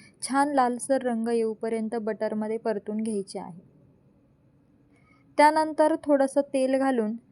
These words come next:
तव्यावरती मी कापलेली ढोबळी मिरची घातली, त्यानंतर कापलेला कांदा आणि कापलेला टोमॅटो घालून घेतला आणि छान आपल्याला ते पण तेल टाकून ब्राऊन होईपर्यंत थोडंसं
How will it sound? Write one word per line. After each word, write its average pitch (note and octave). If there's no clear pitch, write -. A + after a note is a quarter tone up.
तव्यावरती A#3
मी A#3+
कापलेली A#3+
ढोबळी A#3
मिरची A3
घातली, G#3+
त्यानंतर B3
कापलेला A3+
कांदा A3+
आणि G#3
कापलेला A3
टोमॅटो G#3+
घालून A3
घेतला G#3+
आणि A#3+
छान C#4+
आपल्याला B3+
ते B3
पण A#3+
तेल B3
टाकून A#3
ब्राऊन A#3
होईपर्यंत A#3
थोडंसं A3+